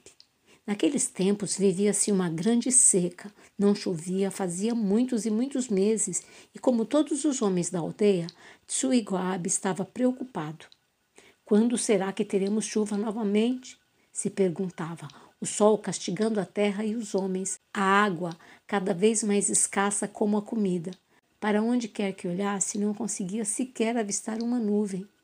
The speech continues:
Os poços secavam e todos eram obrigados a ir cada vez mais distante para encontrar qualquer animal para caçar e saciar a fome das crianças que choravam noite adentro,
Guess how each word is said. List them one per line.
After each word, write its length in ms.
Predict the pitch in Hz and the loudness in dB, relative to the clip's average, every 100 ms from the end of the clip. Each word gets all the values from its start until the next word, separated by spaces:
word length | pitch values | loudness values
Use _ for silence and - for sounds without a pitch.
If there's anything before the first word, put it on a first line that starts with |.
| - - - | -20 -20 -8
Os 120 | - | -6
poços 440 | - 226 220 - - | -2 0 0 0 -4
secavam 640 | 202 196 196 208 208 233 | -4 -6 -4 -4 -4 -2
e 100 | 339 | -2
todos 460 | 214 - 262 240 208 | 0 2 2 2 -2
eram 300 | 214 214 214 | 0 0 -2
obrigados 680 | 190 196 185 202 208 180 220 | 0 -2 -2 -4 -4 -4 -2
a 100 | 214 | 0
ir 220 | 202 202 | 0 -2
cada 320 | - 233 233 | -4 -2 -2
vez 260 | 190 233 226 | -2 -2 -2
mais 300 | 226 262 254 | -2 -4 -6
distante 560 | 214 - - 214 214 | -6 -6 -4 -4 -6
para 220 | - 214 | -4 0
encontrar 500 | 208 202 202 190 220 | 0 -2 -8 -4 -6
qualquer 560 | 208 247 240 - 220 233 | -2 0 0 -2 -2 0
animal 500 | 226 226 190 185 208 - - _ | 0 -2 -4 -4 -6 -10 -20 _
para 220 | 202 202 | 0 0
caçar 560 | 185 180 - - 208 240 _ _ - | 0 -4 -4 -4 -4 -6 _ _ -6
e 60 | 254 | -2
saciar 440 | 294 269 269 254 | -2 0 2 4
a 80 | 254 | 2
fome 380 | 254 196 190 180 | 0 0 0 0
das 220 | 190 190 | -2 -4
crianças 640 | - 208 202 208 - 208 - - - - | -4 -2 -2 -2 -4 -8 -10 -16 -20 -10
que 100 | - | -4
choravam 560 | 214 202 208 196 208 | -2 2 0 2 0
noite 440 | 202 208 226 226 240 | 2 2 2 0 -6
adentro, 520 | 185 180 180 - | -2 -2 -2 -6